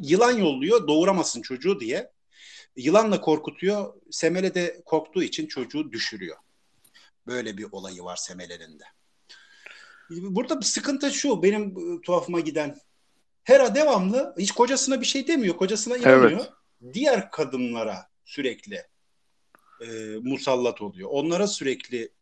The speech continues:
Speaker 1: cezalar yağdırıyor.
Speaker 2: Yani şöyle bir durum var abi.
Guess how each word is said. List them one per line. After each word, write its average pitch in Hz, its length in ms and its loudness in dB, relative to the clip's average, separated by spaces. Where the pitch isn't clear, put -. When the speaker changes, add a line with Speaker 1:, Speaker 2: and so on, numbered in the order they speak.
Speaker 1:
cezalar 117 680 -6
yağdırıyor. - 560 -20
Speaker 2:
Yani 127 220 2
şöyle 185 340 6
bir 156 80 -4
durum 180 260 2
var 123 120 6
abi. 113 340 4